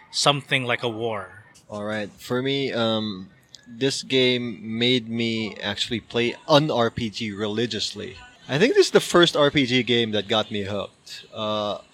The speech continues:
Speaker 2: F F eight and nine came afterwards. I didn't finish eight because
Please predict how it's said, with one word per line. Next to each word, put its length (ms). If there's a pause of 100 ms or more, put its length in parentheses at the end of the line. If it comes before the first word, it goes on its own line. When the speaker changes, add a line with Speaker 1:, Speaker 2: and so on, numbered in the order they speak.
(140)
Speaker 2:
F 160
F 720 (960)
eight 260
and 140
nine 280
came 260
afterwards. 920 (240)
I 120
didn't 280
finish 320
eight 260
because 760